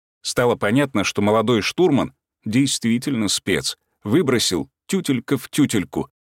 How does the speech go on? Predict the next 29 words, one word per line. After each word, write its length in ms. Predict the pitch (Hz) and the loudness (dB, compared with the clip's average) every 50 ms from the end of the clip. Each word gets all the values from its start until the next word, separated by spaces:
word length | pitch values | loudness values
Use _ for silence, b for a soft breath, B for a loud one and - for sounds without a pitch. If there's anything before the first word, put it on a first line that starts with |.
| _ _ _ | _ _ _
и 60 | - 143 | -2 0
это 220 | 165 - - 139 | 0 2 0 0
без 240 | 113 104 107 - - | 0 0 -2 -2 -4
всяких 520 | - - - 147 139 - 120 104 - - 90 | -4 -2 0 0 0 0 -2 -4 -4 -6 -8
G 220 | 98 90 104 127 | -4 -2 0 0
P 220 | - - 127 156 156 | 0 0 0 2 2
S 180 | 127 - - | 0 0 0
и 80 | 104 98 | -2 -2
сигнальных 600 | 92 - 104 95 107 120 - 117 110 107 101 - | -2 -2 -2 0 0 2 2 2 0 -2 -2 -2
костров 540 | - 101 95 - - - 143 147 127 90 90 | -4 -2 -2 -2 -2 0 0 0 0 0 -2
с 40 | 90 | -4
земли. 500 | 87 95 110 113 110 101 85 69 - _ _ _ _ _ _ | -2 0 0 2 2 0 0 -4 -6 _ _ _ _ _ _
Так 220 | - 110 110 - - | -2 -2 -2 -2 -4
что 180 | - - 131 | -4 -4 -4
по 140 | 123 - 131 | -2 0 0
возвращении 1040 | 113 117 113 92 101 92 98 95 85 - - - 139 139 139 127 110 87 71 - b b b b | 0 0 0 -2 -2 -2 0 0 0 0 0 2 2 2 4 2 2 0 -2 -4 b b b b
с 160 | - - - | -6 -4 -2
меня 320 | 107 98 104 110 123 123 - _ | 0 0 0 0 0 -2 -4 _
пирожок 540 | - 107 95 92 85 76 85 101 101 - - | -2 -2 0 0 -2 0 0 0 0 0 -2
и 60 | 98 | -10
пончик. 680 | - - 98 92 82 80 78 71 - - 65 - - _ _ _ _ _ _ _ _ _ _ | -6 -2 0 0 0 0 -2 -4 -4 -6 -6 -8 -18 _ _ _ _ _ _ _ _ _ _
Обойдя 460 | - 92 92 101 101 107 101 120 123 | -2 0 2 2 2 2 2 2 2
деревню 440 | 104 110 113 131 135 117 120 113 98 | 2 2 2 2 2 4 2 2 2
по 80 | - 101 | 2 2
большой 420 | 92 104 101 - - - 120 117 | 2 2 0 2 2 2 2 2
дуге, 440 | 95 107 110 110 131 170 175 143 131 - _ | 2 0 0 2 2 2 2 2 0 -4 _
двинули 580 | - 98 95 107 104 120 156 151 143 135 123 123 | -8 -4 -2 -2 0 2 2 4 4 2 2 2
на 180 | 113 113 113 | 2 2 2
север, 520 | 107 - - - 95 76 65 62 - - | 0 -2 -2 -2 -2 -4 -4 -6 -8 -10